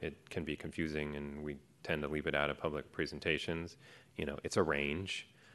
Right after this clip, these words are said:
um, but we will have sort of a clear, you know, the city does have clear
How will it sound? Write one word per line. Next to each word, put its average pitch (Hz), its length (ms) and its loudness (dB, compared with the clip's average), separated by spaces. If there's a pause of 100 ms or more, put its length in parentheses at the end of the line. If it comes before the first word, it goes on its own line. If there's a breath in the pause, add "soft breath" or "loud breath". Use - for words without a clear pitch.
(180 soft breath)
um, 80 240 4
but 80 140 8
we 80 120 4
will 80 160 6
have 78 240 8
sort 82 160 2
of 73 80 0
a 73 60 2
clear, 73 540 -2
you 92 120 -2
know, 73 80 -2
the 73 100 -6
city 87 220 2
does 80 260 6
have 80 260 4
clear 78 320 2